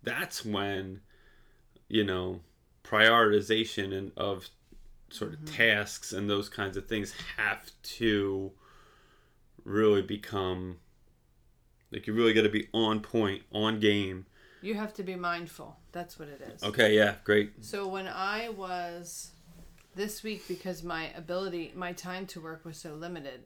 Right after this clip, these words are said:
Speaker 2: as soon as I got the chance, I was like a racehorse pawing at the ground, waiting for the gate to open. And then when I open, I just wanna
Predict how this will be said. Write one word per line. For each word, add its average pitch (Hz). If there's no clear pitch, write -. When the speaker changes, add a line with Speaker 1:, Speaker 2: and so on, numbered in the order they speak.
Speaker 2:
as 143
soon 202
as 185
I 170
got 175
the 156
chance, 156
I 180
was 185
like 180
a 170
racehorse 160
pawing 196
at 190
the 196
ground, 170
waiting 175
for 175
the 165
gate 170
to -
open. 165
And 190
then 190
when 190
I 180
open, 202
I 170
just 165
wanna 170